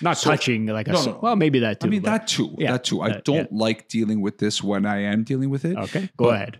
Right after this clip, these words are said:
Speaker 2: I'm
Speaker 1: I would like
Speaker 2: talking
Speaker 1: to know
Speaker 2: about,
Speaker 1: <laughs> what this is.
Speaker 2: Paul, I'm talking about the avocado.
Speaker 1: Oh my, I love avocados,
Speaker 2: Okay.
Speaker 1: man.
Speaker 2: I love, I currently, I, I, I,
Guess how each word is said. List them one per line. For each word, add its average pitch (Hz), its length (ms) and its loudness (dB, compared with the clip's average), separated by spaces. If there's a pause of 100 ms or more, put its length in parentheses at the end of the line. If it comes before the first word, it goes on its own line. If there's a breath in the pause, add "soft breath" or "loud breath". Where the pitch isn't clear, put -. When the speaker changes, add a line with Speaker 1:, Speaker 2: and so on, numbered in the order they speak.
(140)
Speaker 2:
I'm 131 80 0
Speaker 1:
I - 40 2
would 123 100 4
like 127 160 4
Speaker 2:
talking 170 120 4
Speaker 1:
to - 80 2
know - 60 6
Speaker 2:
about, - 140 4
Speaker 1:
<laughs> - 0 -
what 196 80 6
this - 320 0
is. - 420 -4
Speaker 2:
Paul, 120 300 2
I'm 104 100 -2
talking 139 300 -2
about 110 320 -2 (440)
the - 200 -4
avocado. 92 640 -4 (580)
Speaker 1:
Oh 113 160 0
my, 101 160 -4 (300)
I 196 80 2
love 226 240 -2
avocados, - 640 -6
Speaker 2:
Okay. 180 80 -4
Speaker 1:
man. 196 100 -2
Speaker 2:
I 135 120 2
love, 131 440 2 (160)
I 117 160 4
currently, 165 600 2 (340 loud breath)
I, 123 180 2 (100)
I, 117 380 0 (260 soft breath)
I, 110 360 0